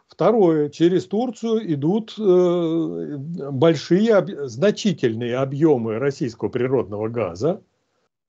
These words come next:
Э, два газопровода идут в Турцию. Это турецкий поток, две нитки. И две нитки — это голубой поток через Черное море. Турция получает российский газ, и она может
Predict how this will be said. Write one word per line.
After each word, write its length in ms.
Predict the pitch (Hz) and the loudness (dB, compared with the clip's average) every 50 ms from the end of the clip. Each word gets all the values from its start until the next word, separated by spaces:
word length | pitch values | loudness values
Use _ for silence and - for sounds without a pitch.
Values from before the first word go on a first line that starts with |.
| _ _ _ - | _ _ _ -4
Э, 1160 | 123 117 120 110 110 110 110 107 107 104 110 113 113 113 117 120 123 151 151 120 127 - 147 | -2 0 2 4 4 4 2 2 0 0 -2 -4 -6 -8 -6 -6 -8 -8 -6 -6 -6 -6 -6
два 640 | 127 110 110 120 143 165 190 208 208 202 208 - 160 | -6 -4 0 2 4 4 4 4 4 2 0 -2 -4
газопровода 840 | 147 139 151 147 170 175 - 165 165 147 131 123 117 113 156 175 185 202 180 147 | -4 -4 -4 -2 -2 0 0 0 0 0 0 -2 -2 -2 -2 -2 -2 -4 -4 -6
идут 220 | 143 147 165 - - | -4 -4 -4 -6 -6
в 60 | - | -4
Турцию. 480 | - 165 156 151 143 - - 147 135 127 | -4 -2 -2 -4 -6 -6 -2 0 0 0
Это 100 | 117 123 | 0 -2
турецкий 460 | 123 135 135 139 135 117 120 - - 113 | -2 -2 0 0 0 -2 -2 -6 -10 -6
поток, 440 | - 120 110 - 117 113 131 147 | -6 -6 -6 -4 -6 -6 -4 -4
две 200 | 151 160 175 185 | 0 2 4 4
нитки. 340 | 180 180 175 170 - - - | 4 2 0 0 -2 -6 -8
И 220 | 190 190 - 117 123 | -8 -6 -4 -4 -2
две 240 | 131 143 156 143 | 0 2 2 2
нитки — 360 | 131 139 208 254 - - - 226 | 2 0 -2 -2 -2 -2 0 4
это 260 | 220 208 196 - 185 | 4 4 4 4 2
голубой 440 | 175 226 226 214 170 160 165 147 139 | 2 2 2 4 4 4 4 2 2
поток 380 | - 151 135 - 147 127 110 | 2 0 0 0 -2 -2 -2
через 240 | - - 127 131 123 | -6 -6 -6 -6 -6
Черное 440 | - - 131 123 123 123 123 127 127 | -6 -4 -4 -4 -4 -4 -6 -6 -6
море. 360 | 127 120 110 107 107 107 110 _ _ _ _ _ _ _ _ _ _ _ | -6 -8 -8 -8 -10 -12 -16 _ _ _ _ _ _ _ _ _ _ _
Турция 340 | 196 220 220 - - 165 143 | 4 4 4 4 4 0 2
получает 680 | - 170 160 175 180 170 - 170 143 123 120 120 - _ _ _ _ - | 2 4 4 4 4 4 4 2 2 2 2 -2 -6 _ _ _ _ -6
российский 600 | 139 139 143 135 - 156 127 113 - - 123 110 | -4 -2 -2 -2 -2 -4 -4 -4 -6 -8 -6 -2
газ, 340 | 117 165 208 233 220 - _ _ _ _ _ _ - | 2 2 2 2 0 -6 _ _ _ _ _ _ -2
и 80 | 160 | 0
она 300 | 160 165 175 202 226 240 | 2 2 2 2 2 2
может 680 | 240 233 220 226 214 196 180 143 135 175 180 180 - | 2 2 4 4 6 4 4 2 0 -2 -4 -4 -8